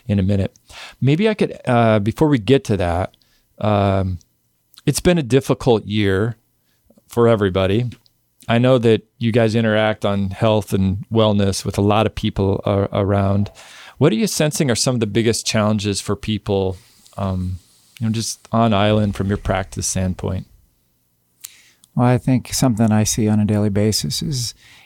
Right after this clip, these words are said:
Speaker 2: it's always there, the issue of covid, and there's this anxiety or fear of, um, are we safe? Uh, people not wanting to travel, to go out, et cetera. And, um, so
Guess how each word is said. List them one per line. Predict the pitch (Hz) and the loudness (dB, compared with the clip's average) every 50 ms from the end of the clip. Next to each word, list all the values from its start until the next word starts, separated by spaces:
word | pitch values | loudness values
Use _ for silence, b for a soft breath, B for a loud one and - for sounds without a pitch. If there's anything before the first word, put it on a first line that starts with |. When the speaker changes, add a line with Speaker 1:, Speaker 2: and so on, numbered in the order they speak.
| B - | B -4
Speaker 2:
it's | 170 135 - - - - | -2 -2 -2 -4 -6 -4
always | - - 127 143 143 139 117 101 107 | -2 0 0 2 2 0 0 0 0
there, | 117 113 117 127 127 131 135 131 117 110 123 - - | 0 2 2 2 2 2 0 -2 -4 -8 -14 -8 -4
the | 123 117 117 | -2 0 0
issue | 110 - - 123 113 110 | 0 -2 -2 -2 -2 -2
of | 107 107 107 104 101 95 - | -2 -2 -2 -4 -6 -8 -12
covid, | - - 135 135 120 113 120 117 113 110 110 104 | -6 -2 -2 0 0 2 2 2 2 2 2 0
and | 104 98 98 98 98 98 - | 0 0 0 0 -2 -4 -4
there's | - 127 117 101 | -4 -4 -2 -2
this | 110 107 98 113 | -2 -2 -2 -2
anxiety | 110 107 117 110 110 104 110 117 123 123 127 127 123 120 | 0 -2 -2 -2 -2 -2 -2 -2 -2 -2 -2 -2 -2 -4
or | 120 120 117 | -4 -4 -6
fear | - - - 151 156 156 151 143 135 127 127 | -6 -6 -4 -4 -2 0 0 0 0 0 0
of, | 127 113 - - B B B B B B B B _ - | -2 -2 -4 -10 B B B B B B B B _ -8
um, | 113 110 107 107 104 104 104 104 101 92 - _ _ - | -6 -4 -4 -4 -4 -4 -4 -6 -6 -8 -12 _ _ -6
are | 113 117 | -4 -2
we | 117 120 | -2 -2
safe? | - - 139 139 143 143 143 135 - - - - - - | -2 -2 -2 0 0 0 0 -2 -4 -6 -12 -16 -12 -8
Uh, | 147 131 127 127 127 120 - | -6 -6 -4 -4 -6 -6 -4
people | - 151 - - 147 | -2 -2 0 0 0
not | 139 139 135 - | 0 0 0 -2
wanting | 120 139 139 135 131 | -2 -2 0 0 0
to | 127 | -2
travel, | - - - 131 127 123 120 117 123 127 | -2 -2 0 0 0 0 0 0 0 0
to | 120 127 | 0 0
go | 113 127 117 120 | 0 0 0 0
out, | 120 117 120 117 | 0 0 0 -2
et | 117 - | -2 -2
cetera. | - - 139 135 127 127 120 123 120 | -2 -2 -2 0 0 0 0 0 -2
And, | 120 120 - B B B B B B B B _ - | -2 -2 -4 B B B B B B B B _ -4
um, | 123 123 120 117 117 113 113 104 - _ B B B B B B B - | -4 -2 -2 -2 -2 -2 -4 -6 -8 _ B B B B B B B -6
so | - - 160 147 139 139 143 - - | -2 0 2 4 4 4 4 2 0